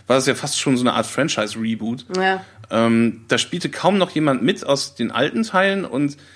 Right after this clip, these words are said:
Speaker 1: sie haben dann so einen neueren, jüngeren Ersatz für Steve Guttenberg eingefügt, äh,
Speaker 2: Okay,
Speaker 1: eingeführt.
Speaker 2: ja.
Speaker 1: Und das, das ging mir auch total auf die Eier. Und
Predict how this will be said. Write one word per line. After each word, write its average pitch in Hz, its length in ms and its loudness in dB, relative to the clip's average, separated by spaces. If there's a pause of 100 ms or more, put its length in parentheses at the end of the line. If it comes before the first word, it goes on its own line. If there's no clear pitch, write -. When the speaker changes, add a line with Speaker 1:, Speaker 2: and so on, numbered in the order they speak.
(160)
Speaker 1:
sie 120 180 -2
haben 165 160 4
dann 156 160 4
so 143 100 0
einen 135 160 6
neueren, 147 540 4
jüngeren 151 460 2
Ersatz 123 360 2
für 143 120 0
Steve 147 320 -6
Guttenberg 110 540 -4
eingefügt, 107 560 -10 (300)
äh, 110 100 2
Speaker 2:
Okay, 110 100 4
Speaker 1:
eingeführt. 131 500 2
Speaker 2:
ja. 95 40 -4
Speaker 1:
Und 113 100 0
das, - 200 -4
das - 180 -4
ging 180 140 0
mir 151 120 2
auch 117 80 0
total 143 280 -2
auf 131 100 -2
die - 140 -6
Eier. 120 260 2
Und 113 240 -6